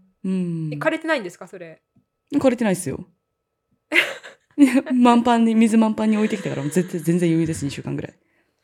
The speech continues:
Speaker 2: そうですか。
Speaker 1: はい。おすすめですよ。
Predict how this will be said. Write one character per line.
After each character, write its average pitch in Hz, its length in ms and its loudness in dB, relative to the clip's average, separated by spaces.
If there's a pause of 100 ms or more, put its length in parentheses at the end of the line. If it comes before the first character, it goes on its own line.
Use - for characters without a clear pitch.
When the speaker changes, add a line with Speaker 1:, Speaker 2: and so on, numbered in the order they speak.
(100)
Speaker 2:
そ 208 320 -20
う 240 80 -14
で 240 140 -12
す - 180 -20
か。 208 400 -12 (120)
Speaker 1:
は 170 520 -2
い。 - 40 -18 (240)
お 202 80 -4
す - 80 -6
す 190 60 -6
め 180 100 -2
で 185 80 -4
す - 120 -8
よ。 - 160 -2